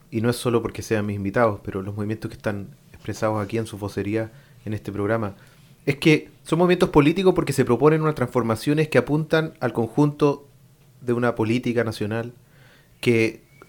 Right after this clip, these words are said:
eh, logra, cons-, consiguiendo algunas de las demandas, en el caso del movimiento feminista, o la demanda principal del movimiento No Más F P, lo que se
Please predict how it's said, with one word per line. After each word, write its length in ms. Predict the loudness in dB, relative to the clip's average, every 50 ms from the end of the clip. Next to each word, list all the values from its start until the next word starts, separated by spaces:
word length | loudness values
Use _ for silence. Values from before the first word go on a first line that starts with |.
| _ -20 -20 -20 -18 -8 -6
eh, 200 | -4 -4 -4 -6
logra, 400 | -2 0 0 2 4 2 2 2
cons-, 360 | 0 -4 -4 -4 -8 -12 -14 -12
consiguiendo 760 | -10 -8 -8 -8 -8 -6 0 2 2 2 2 0 -2 -2 -4 -6
algunas 360 | -8 -4 -2 -2 0 0 0
de 80 | 0
las 120 | -2 -2 -2
demandas, 400 | -2 -2 -2 -2 -2 -4 -6 -6
en 60 | -6
el 60 | -6
caso 200 | -6 -6 -6 -6
del 40 | -6
movimiento 260 | -4 -6 -6 -8 -8
feminista, 480 | -10 -8 -8 -6 -8 -8 -8 -10 -10 -8
o 160 | -6 -6 -4
la 100 | -4 -2
demanda 360 | -2 -2 -2 -4 -4 -4 -4
principal 500 | -4 -6 -8 -8 -8 -4 -4 -2 -4 -2
del 100 | -6 -6
movimiento 340 | -6 -8 -8 -8 -8 -8 -8
No 80 | -8 -6
Más 140 | -6 -8
F 160 | -8 -8 -10 -8
P, 240 | -8 -8 -10 -10 -14 -20 -20 -20 _ _ -20 -20 -20 -20 -14 _
lo 140 | -2 0 0
que 80 | 0
se 420 | -2 0 0 0 0 0 -2 -6